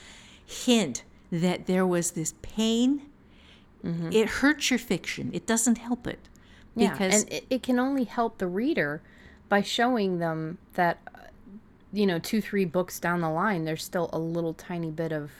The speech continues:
Speaker 2: of friction in one little area of their friendship. Well, that makes the reader feel like, "Hey, I've been there."
Speaker 1: Yeah.
Speaker 2: That, and, and that that's okay. And it makes them more connected to you as the writer. It makes them more connected to the story and those characters.
Speaker 1: Yeah.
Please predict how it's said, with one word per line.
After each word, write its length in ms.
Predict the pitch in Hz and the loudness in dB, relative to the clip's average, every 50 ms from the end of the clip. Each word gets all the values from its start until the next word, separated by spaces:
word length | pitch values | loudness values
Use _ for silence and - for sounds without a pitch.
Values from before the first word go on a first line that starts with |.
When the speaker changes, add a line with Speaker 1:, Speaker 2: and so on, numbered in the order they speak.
| - - - - - - - - - | -20 -20 -20 -20 -20 -20 -20 -16 -10
Speaker 2:
of 160 | - 160 147 | -10 -8 -8
friction 520 | - - - 220 233 - - - 170 156 147 | -8 -4 -2 -2 -2 -2 -4 -6 -6 -4 -4
in 160 | 143 143 147 | -4 -4 -4
one 180 | 147 165 170 170 | -2 -2 -2 0
little 240 | 165 156 156 156 - | 0 -2 -2 -2 -2
area 320 | 147 175 196 220 202 170 160 | -2 -2 0 0 0 0 -2
of 100 | 151 147 | -2 -4
their 120 | 147 147 | -6 -6
friendship. 460 | - - 208 247 262 240 - 170 - - | -6 -4 -2 -2 -2 -2 -2 -4 -6 -4
Well, 140 | 185 214 214 | -4 -4 -2
that 260 | 214 254 262 254 208 | 0 2 2 2 2
makes 300 | 233 240 233 - - - | 0 0 -2 -2 -6 -6
the 100 | - 180 | -4 -4
reader 360 | 175 190 233 269 269 247 202 | -2 0 0 0 0 0 -2
feel 420 | - - 190 175 165 160 160 156 - - - - - - | -2 -2 -2 -2 0 0 -2 -4 -6 -10 -20 -20 -14 -8
like, 300 | 190 185 175 170 - - | -6 -4 -4 -4 -6 -8
"Hey, 440 | 180 - - 269 254 208 147 135 - - - - - - - - | -12 -8 -4 -2 0 0 -2 -4 -8 -14 -20 -20 -20 -18 -8 -2
I've 220 | 196 196 202 185 180 | 0 0 0 0 0
been 260 | 180 185 247 247 214 | 0 2 2 2 2
there." 300 | 175 143 - - 147 - - - - | 0 -2 -6 -10 -12 -14 -10 -4 0
Speaker 1:
Yeah. 180 | 208 208 185 175 | 2 2 2 0
Speaker 2:
That, 260 | 170 170 196 202 - 180 | 0 0 0 0 0 0
and, 220 | 196 196 196 190 - | 0 0 0 0 2
and 220 | 208 196 196 196 - | 2 2 2 2 0
that 240 | 190 175 196 185 - | -2 0 0 2 4
that's 180 | 196 196 196 - | 4 4 4 4
okay. 600 | 202 180 - - 208 226 277 254 156 139 135 - - - - - - - - - - - - | 2 2 0 0 0 0 0 0 -2 -6 -10 -14 -18 -20 -20 -20 -20 -20 -20 -20 -6 0 4
And 120 | 202 202 | 6 6
it 100 | 196 - | 6 6
makes 260 | 202 202 214 208 - - | 4 4 4 2 0 -2
them 200 | - 202 190 190 | 0 0 2 2
more 260 | 185 185 185 190 190 | 4 4 2 2 0
connected 520 | 185 - - 185 175 175 170 - 180 165 - | -2 -4 -4 -4 -4 -4 -4 -6 -8 -6 -4
to 100 | - 170 | -4 -4
you 160 | 165 165 160 | -2 -2 -2
as 140 | 160 151 - | -4 -4 -6
the 100 | 147 143 | -8 -4
writer. 340 | 147 151 165 196 220 233 | -2 -2 0 0 0 -2
It 220 | - - - - - | -4 -6 -8 -10 -8
makes 220 | 165 156 147 - | -8 -8 -6 -6
them 100 | 170 156 | -6 -4
more 180 | 151 156 156 156 | -4 -4 -6 -8
connected 460 | - - 156 143 147 139 - 151 139 | -10 -10 -10 -10 -10 -10 -12 -14 -14
to 140 | - - 139 | -14 -16 -14
the 100 | - 139 | -10 -10
story 460 | - - - 160 165 165 160 160 156 | -8 -6 -4 -2 -2 -2 -2 -4 -4
and 100 | 151 147 | -6 -6
those 160 | 143 139 - | -8 -10 -12
characters. 580 | - - 123 117 - - - - - - - - - | -12 -12 -12 -12 -12 -16 -20 -18 -18 -18 -14 -4 0
Speaker 1:
Yeah. 220 | 240 247 240 | 2 2 2